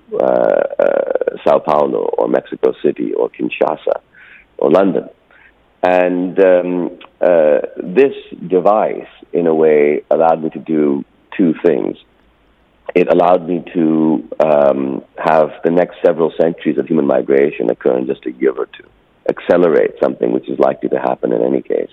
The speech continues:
But also, it allowed me to capture the feeling of technology in our lives, because increasingly technology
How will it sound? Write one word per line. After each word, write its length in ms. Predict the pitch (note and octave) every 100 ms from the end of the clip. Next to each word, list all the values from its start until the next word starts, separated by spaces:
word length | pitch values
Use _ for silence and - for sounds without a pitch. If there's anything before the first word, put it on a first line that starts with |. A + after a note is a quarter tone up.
| _ _ _ _ _ _ -
But 160 | - A2
also, 720 | C#3+ F#3+ - A#2+ F#2+ F2+ -
it 80 | F#2
allowed 280 | G2+ G2+ G2+
me 160 | G#2+ G2+
to 380 | G#2 F2+ F2+ E2 -
capture 400 | G#2+ G#2 - G2
the 460 | E2 E2+ E2 D#2+ - -
feeling 400 | G2+ G#2 F2+ C#2+
of 120 | D2 -
technology 560 | D#2 D2+ F2 E2+ D2
in 80 | C2+
our 100 | A#1+
lives, 480 | C2+ C#2+ G1+ - -
because 340 | - - D#2 - _ - _ -
increasingly 640 | F#2 - B2 C3+ G2 D2+
technology 800 | D2+ D#2+ D#2+ E2 D#2+ D#2+ D2+ C#2